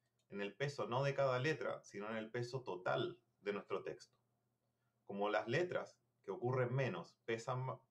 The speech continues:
eh, o sea, las letras que ocurren menos pesan más, pero ocurren muy poco. Entonces incurrimos muy pocas veces en ese costo. En cambio, las letras que ocurren más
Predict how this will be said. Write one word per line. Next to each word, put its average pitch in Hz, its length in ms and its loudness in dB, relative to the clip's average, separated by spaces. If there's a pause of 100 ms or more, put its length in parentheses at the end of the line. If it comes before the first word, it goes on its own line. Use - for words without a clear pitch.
(280)
eh, 101 320 2
o - 40 -14
sea, 92 160 -2
las 87 160 0
letras 147 260 -2
que - 80 -18
ocurren 143 320 -2
menos 135 320 -2
pesan 139 320 -2
más, 170 280 0
pero 123 180 4
ocurren 139 360 0
muy 151 140 0
poco. - 420 0 (360)
Entonces 139 400 0
incurrimos 135 540 0
muy 165 320 2
pocas 180 340 0
veces 156 340 -2
en 120 80 -2
ese - 220 -6
costo. - 260 -10 (1160)
En 101 160 -8
cambio, 143 500 0
las 107 140 0
letras 139 280 -2
que 151 60 -8
ocurren 151 360 -2
más 202 340 -4